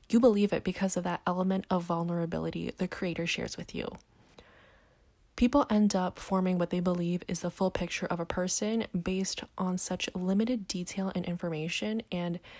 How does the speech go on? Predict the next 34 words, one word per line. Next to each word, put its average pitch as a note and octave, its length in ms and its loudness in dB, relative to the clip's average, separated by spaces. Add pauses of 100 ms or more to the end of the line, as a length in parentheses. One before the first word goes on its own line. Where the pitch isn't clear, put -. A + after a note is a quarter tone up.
(280)
it's G3+ 200 4
honestly A#3 420 2
got G#3 200 0
me F#3+ 120 4
shook - 360 -2
because G3+ 300 0
it's F#3 140 -2
so G#3 220 0
ignorant F#3 480 -2
and F3+ 120 0
closed-minded E3+ 720 -2
to - 140 -10
make G#3+ 160 -2
such - 160 -4
a B3+ 80 6
well-informed F3 1000 0 (580)
decision G3 720 0
on F3+ 140 -2
who F#3+ 180 -2
a F#3 60 0
person - 480 -6
is E3+ 320 -2
based F3 420 -4 (100)
on E3+ 140 -2
that D#3+ 240 -6
curated E3 540 -6 (100)
twenty C#3+ 400 -8 (140)
percent. - 440 -8 (2750)
Another, A3 540 6
like, C4 240 2
loose F3+ 420 0
example F3+ 560 -2
of G#3 140 0
this A#3 360 -2